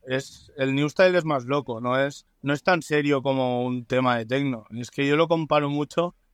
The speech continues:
y dices, "Tío, es que llevas mucha locura ahí para hacer un tema", ¿sabes? No, no tienes los patrones que tienes en, en otro, en otros estilos. Y la verdad que está muy bien. Como, como forma de expresarte tu locura y todo eso,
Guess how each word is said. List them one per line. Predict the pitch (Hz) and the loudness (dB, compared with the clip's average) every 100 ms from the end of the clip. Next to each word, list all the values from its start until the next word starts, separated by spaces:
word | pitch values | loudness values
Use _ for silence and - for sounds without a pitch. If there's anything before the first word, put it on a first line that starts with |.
| - | -2
y | 143 143 | 0 0
dices, | 131 123 113 | 0 -6 -6
"Tío, | - 151 135 | -2 2 4
es | 113 | 2
que | - 147 147 143 143 135 - _ _ | 0 2 4 4 2 0 -4 _ _
llevas | 131 135 165 | 0 2 2
mucha | 190 185 160 | -2 0 2
locura | 143 131 135 139 | 2 0 0 2
ahí | 127 127 123 120 113 _ _ _ | 2 0 -4 -4 -8 _ _ _
para | 139 131 | 2 2
hacer | 131 | 0
un | 120 113 | -4 0
tema", | 151 147 - _ _ | 2 2 -2 _ _
¿sabes? | - 123 139 165 - - | -2 4 4 2 -4 -8
No, | 135 127 135 135 131 | -2 2 4 6 4
no | 131 131 | 2 0
tienes | 151 160 156 | 2 2 4
los | 156 | 2
patrones | - 135 135 131 131 120 | 4 2 4 0 0 -2
que | - 123 | -4 -4
tienes | 123 123 120 117 | 0 0 -2 -4
en, | 120 | -4
en | 117 120 123 | -4 -2 2
otro, | 123 117 113 110 107 - | 2 0 -2 -2 -4 -4
en | 127 | -2
otros | 131 127 117 | -2 -2 -6
estilos. | 110 - 147 135 120 - _ _ | -10 0 4 4 0 -10 _ _
Y | 143 143 139 | 2 2 2
la | 131 | 2
verdad | 127 120 127 | 2 0 -2
que | |
está | 147 160 | -2 0
muy | 135 117 | 0 -2
bien. | 113 117 | -4 -6
Como, | - 127 131 127 127 127 123 120 | -4 0 4 4 4 4 2 0
como | 117 127 127 123 123 120 117 | -2 -2 0 -2 -2 -6 -4
forma | 147 151 180 | 0 4 4
de | 180 | 4
expresarte | - 170 147 156 139 - 120 | 0 -4 0 0 0 -2 -4
tu | 107 127 | -4 -4
locura | 123 120 123 147 156 | -2 -2 -4 0 2
y | 143 | 2
todo | 143 139 135 | 2 4 4
eso, | 135 170 175 175 | 2 2 4 2